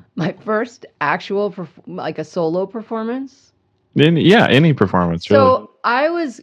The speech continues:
Speaker 1: in the choir as a little kid, and I think maybe it was fifth or sixth grade, I had a solo.
Speaker 2: Mm.
Speaker 1: And they were making
Speaker 2: Little
Speaker 1: it,
Speaker 2: Alice.
Speaker 1: they were pressing vinyl for the solo.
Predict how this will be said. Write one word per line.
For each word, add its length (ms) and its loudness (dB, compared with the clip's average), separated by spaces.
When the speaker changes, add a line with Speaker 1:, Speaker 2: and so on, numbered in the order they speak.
Speaker 1:
in 140 -4
the 80 -6
choir 840 -6
as 180 -4
a 80 -4
little 280 -4
kid, 440 -2
and 140 -4
I 120 -6
think 500 -10
maybe 560 -10
it 80 -12
was 200 -8
fifth 360 -12
or 100 -6
sixth 460 -14
grade, 340 -6
I 100 -2
had 220 -10
a 80 -10
solo. 840 -12
Speaker 2:
Mm. 460 4
Speaker 1:
And 180 -4
they 80 0
were 140 -2
making 240 0
Speaker 2:
Little 180 6
Speaker 1:
it, 40 4
Speaker 2:
Alice. 420 4
Speaker 1:
they 120 0
were 180 4
pressing 680 0
vinyl 580 -6
for 180 -12
the 120 -8
solo. 580 -16